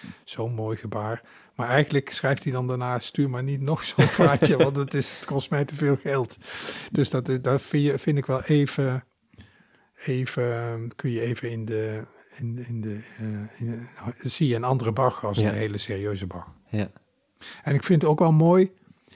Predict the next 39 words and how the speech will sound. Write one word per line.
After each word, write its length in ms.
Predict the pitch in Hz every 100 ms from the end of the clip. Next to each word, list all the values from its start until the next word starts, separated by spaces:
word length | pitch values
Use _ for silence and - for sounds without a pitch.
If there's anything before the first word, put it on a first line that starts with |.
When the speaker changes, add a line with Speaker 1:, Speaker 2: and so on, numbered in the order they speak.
| _ _
Speaker 1:
dat, 280 | - 143 139
eh, 260 | 143 135 135 - _ _ _ _ _ _ _ _ -
dat 240 | 151 139
als 280 | - 139 -
je 300 | 147 139 123 _ _ _ _ _
het 180 | - -
eerste 320 | 165 170 139
deel 200 | 139 143
van 120 | 143
de 180 | 117 117
Matthäus 320 | - 143 160
in 100 | 139
het 120 | 117 117
handschrift 380 | 131 - 139
van 140 | - 123
Bach, 200 | 135 147
als 120 | 131
je 60 | 123
het 140 | 113
omslaat, 480 | 127 151 - 131 170
dan 100 | 117
begint 260 | 123 131 123
daarna 220 | 120 113
het 100 | 113
tweede 300 | 123 120 143
deel 320 | 135 160 220 _ _ _
met 200 | 120 107
een 80 | 104
titelpagina. 680 | 131 156 151 139 143 151 214 _ _ _ _ _ _ _ _ _ - - - - - - - _ _ _
En 160 | 131
dan 220 | 123 123 127
is 140 | 120
er 80 | 123
dus 180 | 117 -
één 280 | 147 139
lege 320 | 131 156 - 127
achterkant, 800 | 156 - 156 - 104 196 - _ _ _ _ - - - _
eh, 360 | - 139 120 117 - _ _ _
in, 360 | 170 165 135